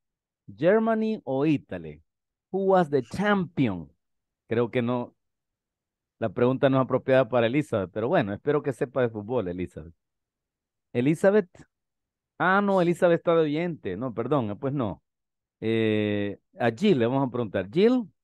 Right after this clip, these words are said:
con usted es la cosa, Jill.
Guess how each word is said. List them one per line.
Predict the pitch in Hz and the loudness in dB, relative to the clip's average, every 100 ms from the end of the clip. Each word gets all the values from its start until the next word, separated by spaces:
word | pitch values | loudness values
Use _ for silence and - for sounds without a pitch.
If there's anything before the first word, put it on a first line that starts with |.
| _ _ _ _ _ _ _ _ _ _ _ _ | _ _ _ _ _ _ _ _ _ _ _ _
con | 123 | -8
usted | 127 - | -6 -2
es | 190 | 0
la | 190 | 0
cosa, | 196 214 - | 2 0 0
Jill. | 107 110 151 170 | -2 -2 -4 -6